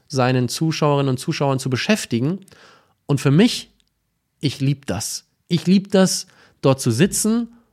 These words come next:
und Fragen zu beantworten, ob da jetzt sechs Leute um mich auf einer Bierbank sitzen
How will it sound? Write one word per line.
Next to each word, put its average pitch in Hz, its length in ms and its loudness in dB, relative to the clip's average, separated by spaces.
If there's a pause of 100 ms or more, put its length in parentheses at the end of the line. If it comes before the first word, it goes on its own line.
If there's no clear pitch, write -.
(220)
und 135 140 0
Fragen 190 400 2
zu 202 160 -4
beantworten, 185 560 -4
ob 156 140 -6
da 139 100 0
jetzt 117 240 -4
sechs 196 300 -2
Leute 190 320 2
um 160 160 2
mich - 340 0
auf 127 160 0
einer 127 120 2
Bierbank 196 420 2
sitzen 196 460 0